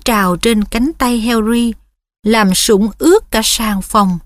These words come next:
Riddle gặp mình quằn quại, vặn vẹo, gào rú, giật giã. Và rồi, Riddle biến mất. Cây đũa phép của Harry rớt xuống sàn, vang lên một tiếng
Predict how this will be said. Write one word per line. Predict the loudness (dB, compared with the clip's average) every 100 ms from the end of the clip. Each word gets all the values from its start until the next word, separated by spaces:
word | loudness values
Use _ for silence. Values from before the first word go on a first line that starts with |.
| _ _ _ _ _ _ _ _ -2
Riddle | 0 2 4 6 4 2
gặp | -2 0
mình | 2 2 2 0
quằn | 0 0 -2
quại, | -2 0 2 0 -4 _
vặn | -2 0 2 0
vẹo, | 0 0 0 0 -4
gào | -2 0 2 0
rú, | -2 -2 0 0 -2 -2
giật | 0 0 -4 -6
giã. | -4 -2 -4 -6 -8 -14 _ _ _ _ -4
Và | 0 0 0
rồi, | -2 -2 -4 -6 -8 -14 _ _ _ -2
Riddle | -2 0 2 2 2 0
biến | -2 -2 -2 -2
mất. | -2 -4 _ _ _ _ _ _ _ _ _ _ _ _
Cây | 0
đũa | 4 2
phép | 2 0 0
của | 0
Harry | 2 0 2 2 2
rớt | 2 0 0
xuống | 0 0 0
sàn, | -2 0 -2 -2 -8 -8
vang | -2 0 2
lên | 2 2
một | 0 0
tiếng | -4 -4